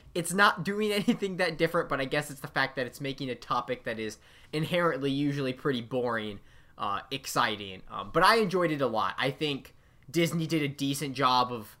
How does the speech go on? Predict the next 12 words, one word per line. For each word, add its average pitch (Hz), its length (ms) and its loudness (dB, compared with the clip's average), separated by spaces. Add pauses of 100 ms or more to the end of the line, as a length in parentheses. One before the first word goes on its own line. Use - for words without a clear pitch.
(420)
capturing 135 720 4
w-, 117 280 -6 (380)
a 139 80 0
live 131 360 4
performance 127 520 -4
in 123 80 -4
a 120 60 -2
way 123 240 0
that 120 200 -2
isn't 120 300 -6 (560)
boring. 127 880 -2 (480)
Um, 101 400 -6